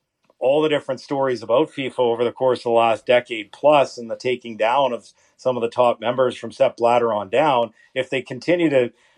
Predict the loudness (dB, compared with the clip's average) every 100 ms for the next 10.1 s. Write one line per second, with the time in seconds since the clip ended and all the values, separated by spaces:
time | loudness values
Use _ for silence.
0 | _ -6 0 2 2 2 0 -2 -6 -6
1 | -10 -6 -4 -2 0 2 2 2 0 -4
2 | -2 -2 -4 -2 -2 -2 -8 -6 0 2
3 | 2 4 2 0 -2 0 0 -4 -6 -4
4 | -2 -2 -2 -4 _ _ -2 0 2 2
5 | 0 -2 0 0 2 -2 -2 -12 -20 _
6 | _ _ 2 4 2 2 2 -2 -8 -2
7 | 2 2 2 0 0 0 -2 -2 -4 _
8 | _ _ _ _ _ _ _ _ _ _
9 | -4 0 2 0 -2 -12 -18 -20 -16 -2
10 | 0